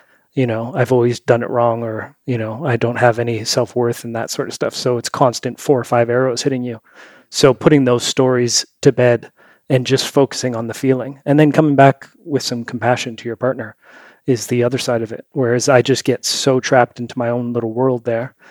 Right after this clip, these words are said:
um, that it's tough to realize that I'm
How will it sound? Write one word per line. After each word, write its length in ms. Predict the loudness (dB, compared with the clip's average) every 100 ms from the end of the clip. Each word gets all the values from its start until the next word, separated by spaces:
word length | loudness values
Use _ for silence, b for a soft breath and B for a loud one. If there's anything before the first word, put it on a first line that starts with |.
| b b b -2
um, 480 | 2 2 0 -6 -16 _
that 200 | 4 4
it's 180 | 4 0
tough 200 | 0 0
to 420 | -2 -2 -2 -6 -2
realize 460 | 0 2 2 0
that 100 | -2
I'm 240 | -2 -4